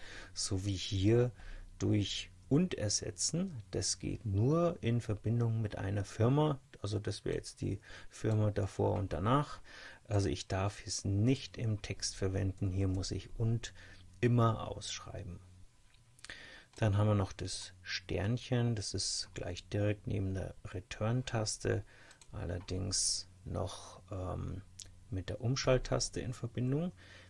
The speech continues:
Wenn man die Umschalttaste nicht drückt, dann hat man ein Pluszeichen. Das Pluszeichen ist, äh, äh, steht für gestorben oder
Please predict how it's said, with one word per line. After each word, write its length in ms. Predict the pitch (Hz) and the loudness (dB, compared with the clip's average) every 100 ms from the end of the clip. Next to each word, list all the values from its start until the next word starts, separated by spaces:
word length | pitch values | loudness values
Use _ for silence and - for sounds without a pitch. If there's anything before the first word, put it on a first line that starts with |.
| - | -4
Wenn 80 | 104 | 0
man 120 | 98 | 2
die 120 | - | 0
Umschalttaste 760 | 107 117 - 98 - 92 - 90 | 0 0 2 0 0 -4 -4 -2
nicht 380 | 95 123 - - | -2 -2 -4 0
drückt, 440 | 120 - - - - | 0 0 -10 -12 -10
dann 260 | 92 92 87 | -6 -6 -4
hat 180 | 87 - | -6 -2
man 280 | 92 92 - - - - - | 0 -2 -4 -10 -14 -20 -10
ein 220 | - 78 - | -8 -8 -4
Pluszeichen. 1000 | 120 123 - - 104 101 - 101 98 - - - - | -2 -2 -2 0 2 2 2 0 0 -2 -14 -20 -12
Das 160 | - - | -6 -6
Pluszeichen 960 | - 110 - - 101 95 - 101 101 - - - - - | 0 0 0 2 2 4 2 2 2 0 -10 -16 -10 0
ist, 680 | 113 131 - - - - - - | 2 4 2 0 -4 -6 -10 -2
äh, 240 | 104 98 95 | 2 2 2
äh, 540 | - 101 95 95 92 | -2 0 0 0 0
steht 380 | - - 98 - | -2 -2 -2 -4
für 460 | - 101 85 - - - - - | -2 0 0 -6 -10 -20 -20 -12
gestorben 680 | 92 - - 92 113 147 156 - | -6 -4 -2 0 0 0 -2 -2
oder 520 | 113 107 110 107 | 2 4 4 4